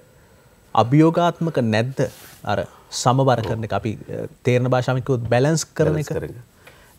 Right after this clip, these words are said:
Speaker 2: ඇත්තටම, අ, අපිට මේ ඉන්දියානු ආරාධනය ලැබුණේ පහුගිය දෙසැම්බර් මාසයේ.
Speaker 1: හ්ම්.
Speaker 2: නමුත් අපිට යම්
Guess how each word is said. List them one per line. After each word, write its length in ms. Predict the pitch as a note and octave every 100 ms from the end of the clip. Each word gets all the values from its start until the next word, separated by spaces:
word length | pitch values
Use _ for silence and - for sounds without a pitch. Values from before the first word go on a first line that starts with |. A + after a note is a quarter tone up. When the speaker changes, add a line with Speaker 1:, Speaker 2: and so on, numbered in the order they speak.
| -
Speaker 2:
ඇත්තටම, 440 | C3 - E3 E3+
අ, 100 | F#3 C3 D2+ D2 D2 - - - _ - - - _ _ _ - -
අපිට 280 | G#2 C3+ C3+
මේ 160 | C3+
ඉන්දියානු 460 | F2+ F#2 G2 G#2 G#2+
ආරාධනය 500 | D2+ D#2 E2 E2 F2 E2
ලැබුණේ 360 | D#2+ - G2
පහුගිය 420 | G2 D#2 D2 E2+ D#2+
දෙසැම්බර් 440 | C2 - D2 C#2
මාසයේ. 420 | C#2 C2+ - -
Speaker 1:
හ්ම්. 160 | E2 A#1+ _ _
Speaker 2:
නමුත් 260 | - D#2 -
අපිට 160 | D#2 E2
යම් 220 | D#2 D2+